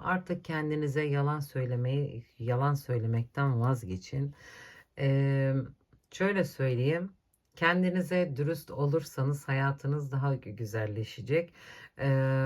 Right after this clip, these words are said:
eğer ki hayatınızda uzun süredir hayatınızda birisi varsa, e, aranızda büyük bir, e,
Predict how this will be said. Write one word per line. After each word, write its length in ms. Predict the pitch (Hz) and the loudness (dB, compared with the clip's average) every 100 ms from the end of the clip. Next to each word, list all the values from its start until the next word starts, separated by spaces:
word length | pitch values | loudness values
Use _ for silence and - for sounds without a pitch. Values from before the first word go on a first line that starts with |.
| 135 135 135 | 2 2 0
eğer 380 | 143 160 170 175 | 0 2 2 -2
ki 180 | - 175 | -2 0
hayatınızda 960 | 147 151 156 156 170 165 147 143 165 - | 0 2 0 0 -2 -2 0 0 0 0
uzun 340 | 143 131 190 | -2 0 -2
süredir 480 | 180 - 135 120 147 | -2 0 0 2 0
hayatınızda 920 | 139 135 135 135 - 135 123 151 135 | 0 0 0 -2 -2 -2 0 -2 -2
birisi 360 | 123 117 - | -2 -4 -4
varsa, 560 | 110 120 127 - 160 - - - - - | -2 -2 -2 0 0 -2 -12 -20 -20 -4
e, 200 | 135 135 | 2 2
aranızda 800 | 135 147 143 160 156 139 165 143 | 2 0 0 0 -2 0 0 0
büyük 380 | 143 156 147 - | -2 -4 -6 -4
bir, 200 | 156 139 | -2 -2
e, 1040 | - 131 135 131 127 127 127 127 127 127 | -4 -2 0 0 0 0 0 2 2 0